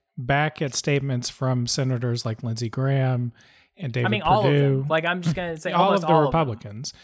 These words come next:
Speaker 1: But I mean, this, this particular instance where you can point out the fact that they are being blatantly dishonest about the position that they held in twenty sixteen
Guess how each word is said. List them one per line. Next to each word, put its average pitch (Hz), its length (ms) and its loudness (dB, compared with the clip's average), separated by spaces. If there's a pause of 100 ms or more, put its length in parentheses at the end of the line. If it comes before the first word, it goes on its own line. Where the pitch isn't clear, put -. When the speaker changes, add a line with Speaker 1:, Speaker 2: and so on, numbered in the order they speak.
(200)
Speaker 1:
But 180 140 2
I - 20 4
mean, 185 260 2
this, 180 480 2
this 190 240 2
particular 196 520 2
instance 135 440 0
where 135 180 0
you 139 220 0
can 135 440 -2 (680)
point 196 220 2
out 175 220 0
the 151 80 -2
fact 135 340 -2
that 120 160 -4
they 135 480 0 (1400)
are 147 140 0
being 151 360 2
blatantly 151 440 2
dishonest 135 640 2
about 123 240 -2
the 131 80 -4
position 123 460 -2
that 117 160 -4
they 117 120 -2
held 120 340 0
in 117 120 -2
twenty 117 280 -2
sixteen 127 720 0